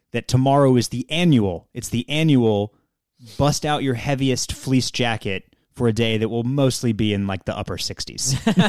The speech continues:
Speaker 2: Is that what it's gonna be?
Speaker 1: But it's the, it's, it, it's, we,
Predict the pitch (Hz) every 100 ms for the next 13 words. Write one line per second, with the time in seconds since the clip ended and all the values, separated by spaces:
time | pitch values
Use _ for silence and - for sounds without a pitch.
0 | - 190 - 180 - 233 233 175 151 180
1 | 170 175 127 160 143 131 147 151 160 151
2 | 160 160 160 - - 170 - 170 160 -
3 | 160 175